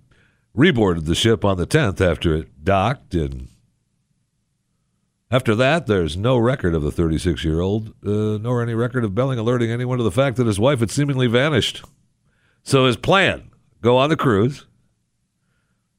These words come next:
hang out, board, deboard, board, off the edge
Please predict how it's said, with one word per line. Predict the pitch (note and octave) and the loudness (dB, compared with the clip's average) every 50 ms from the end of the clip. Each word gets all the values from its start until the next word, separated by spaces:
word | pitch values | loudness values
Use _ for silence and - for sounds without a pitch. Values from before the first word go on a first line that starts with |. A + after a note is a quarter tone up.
| _ _ _ _ _ _ _ _ | _ _ _ _ _ _ _ _
hang | A#2 A#2 B2+ C#3 | 0 0 0 2
out, | C3 B2+ C3+ E3 - - - _ _ _ _ _ _ _ _ _ _ _ _ _ _ _ _ _ _ _ _ _ _ _ _ _ _ _ _ _ _ _ _ _ _ _ | 0 0 0 -2 -4 -8 -14 _ _ _ _ _ _ _ _ _ _ _ _ _ _ _ _ _ _ _ _ _ _ _ _ _ _ _ _ _ _ _ _ _ _ _
board, | G2+ G2+ A2 B2 C#3 D3+ C#3 B2 - - _ _ _ _ _ _ _ _ _ _ _ _ _ _ - | 0 2 2 2 2 0 -2 -6 -12 -20 _ _ _ _ _ _ _ _ _ _ _ _ _ _ 0
deboard, | B2 C3 C3+ A#2 B2 B2+ C#3 D3 D3+ C#3+ A#2 G2 | 2 2 2 2 2 2 2 2 0 -2 -2 0
board, | A2+ B2 C3 C#3+ D3+ D#3 C#3 - - _ _ _ _ _ _ _ _ _ _ _ _ _ _ _ _ _ _ _ _ _ _ _ _ _ _ _ _ _ _ _ _ - | 2 2 2 2 2 0 -4 -8 -18 _ _ _ _ _ _ _ _ _ _ _ _ _ _ _ _ _ _ _ _ _ _ _ _ _ _ _ _ _ _ _ _ 2
off | G2 A2+ B2 A2 - - | 4 4 4 4 2 2
the | C#3+ C3 B2+ | 4 4 6
edge | B2+ C3 C3+ D3+ D#3+ D3+ C3+ B2 - - | 6 6 4 4 2 0 -4 -6 -8 -10